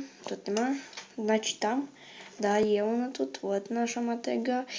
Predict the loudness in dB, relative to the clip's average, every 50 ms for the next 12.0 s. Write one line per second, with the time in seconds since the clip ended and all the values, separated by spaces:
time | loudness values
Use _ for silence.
0 | -10 -10 -12 -16 _ -6 0 2 4 4 6 6 4 4 4 4 2 2 2 4
1 | 2 2 2 2 2 2 2 2 2 2 0 0 0 2 4 4 4 4 4 4
2 | 4 4 4 4 2 2 0 -2 -2 -2 -4 -4 -2 0 2 4 4 6 6 4
3 | 4 4 2 0 -2 -2 -4 -4 -2 0 0 0 0 0 -2 -6 -12 -14 -14 -14
4 | -16 -16 -18 -20 -20 -20 -20 -20 -20 -20 -20 -20 -20 -20 -20 -20 -20 -20 -20 _
5 | -4 2 4 6 8 8 8 8 8 6 4 4 4 4 4 4 4 4 4 4
6 | 4 4 2 0 -4 -18 -20 _ _ _ _ _ -20 -20 _ _ _ _ -14 -4
7 | 0 0 0 2 0 -2 -2 -4 -6 -8 -10 -10 -12 -12 -8 -6 -4 0 2 2
8 | 4 4 2 0 0 -6 -4 -4 -4 -4 -2 -2 0 2 2 2 2 0 -2 -4
9 | -4 -6 -2 -2 -2 -2 -2 -6 -6 -6 -2 0 2 4 4 4 2 0 -2 -10
10 | -20 -20 -20 -20 -20 -20 _ _ _ _ -10 -10 -10 -10 -12 -20 -20 -18 -16 -14
11 | -8 -2 0 2 2 4 4 2 2 2 2 2 2 4 4 6 6 6 4 2